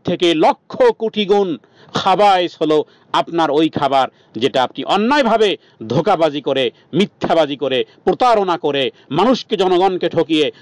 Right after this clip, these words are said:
জনগণের মাল আত্মসাৎ করে, বিভিন্নভাবে আপনি সুদ আর ঘুষের মাধ্যমে যেই টাকা পকেটে করে আপনি ফিরতেছেন, যেই টাকা দিয়ে খাচ্ছেন, ওই চাইনিজের কুকুর আর বিড়াল খাওয়ার জারাসিম, খবিসাত থেকে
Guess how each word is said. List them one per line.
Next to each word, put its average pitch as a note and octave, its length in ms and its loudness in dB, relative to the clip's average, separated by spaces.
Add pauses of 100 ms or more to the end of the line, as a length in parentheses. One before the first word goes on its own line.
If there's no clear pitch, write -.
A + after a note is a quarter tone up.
জনগণের A3 480 2
মাল F#3 160 2
আত্মসাৎ E3 540 -2
করে, C3+ 280 -2 (180)
বিভিন্নভাবে F3+ 920 2 (180)
আপনি C3+ 320 -4
সুদ A3+ 340 -2
আর E3+ 120 2
ঘুষের G#3+ 340 0
মাধ্যমে D#3+ 460 -2 (220)
যেই F3 240 0
টাকা D#3 280 -2
পকেটে D#3 480 -2
করে C3 340 -4 (200)
আপনি B2+ 300 -4
ফিরতেছেন, G3 600 -2 (220)
যেই E3+ 220 0
টাকা D3+ 260 -2
দিয়ে C#3 140 -4
খাচ্ছেন, - 420 -4 (180)
ওই C3+ 120 0
চাইনিজের G#3+ 560 0 (100)
কুকুর C#4 320 2
আর A3 120 2
বিড়াল F#3+ 360 0 (220)
খাওয়ার E3 460 0
জারাসিম, G3+ 560 0 (200)
খবিসাত B3 560 2
থেকে F#3+ 300 0